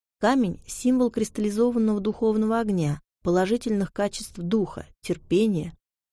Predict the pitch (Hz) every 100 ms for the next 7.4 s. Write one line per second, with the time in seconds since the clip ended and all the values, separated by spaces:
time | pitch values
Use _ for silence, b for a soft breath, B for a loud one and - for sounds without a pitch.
0 | _ 180 185 233 - 175 156 147 - -
1 | - 175 226 214 175 - 170 - _ _
2 | _ 165 180 185 170 175 165 220 190 170
3 | 160 - - - 165 220 208 160 147 -
4 | - - 170 170 156 165 196 170 _ _
5 | 190 208 196 190 156 - - _ _ _
6 | _ _ _ _ 220 196 233 269 240 151
7 | - - - -